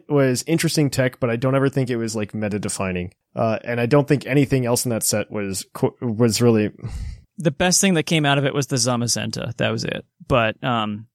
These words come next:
Speaker 1: And even th-, and even then, I don't even know if it did enough.
Speaker 2: It didn't continue to do anything here.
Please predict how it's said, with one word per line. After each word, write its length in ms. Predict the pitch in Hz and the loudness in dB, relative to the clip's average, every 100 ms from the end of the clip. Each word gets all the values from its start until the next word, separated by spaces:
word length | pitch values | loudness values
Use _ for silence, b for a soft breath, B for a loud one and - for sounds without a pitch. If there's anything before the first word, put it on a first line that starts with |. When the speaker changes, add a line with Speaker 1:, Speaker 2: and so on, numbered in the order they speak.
| - | -6
Speaker 1:
And 100 | 165 | 0
even 280 | 202 233 185 | 2 2 2
th-, 120 | 170 | 0
and 140 | 190 190 | 2 2
even 240 | 240 254 | 4 2
then, 320 | 160 190 190 | 4 2 2
I 180 | 135 139 | 0 0
don't 200 | 151 165 | 2 4
even 160 | 165 151 | 4 4
know 160 | 156 | 4
if 120 | 156 147 | 4 2
it 140 | 123 _ _ - | -2 _ _ 0
did 300 | 147 135 123 _ - | 2 2 -4 _ -6
enough. 420 | 139 127 120 101 | -2 0 0 0
Speaker 2:
It 120 | 165 | 0
didn't 300 | 143 175 170 | 2 0 0
continue 500 | - 160 156 143 131 | 2 2 4 4 4
to 100 | 120 | 2
do 240 | 117 120 110 | 2 2 0
anything 440 | 104 101 110 104 | -2 -4 -4 -4
here. 360 | 107 101 123 | -4 -4 -6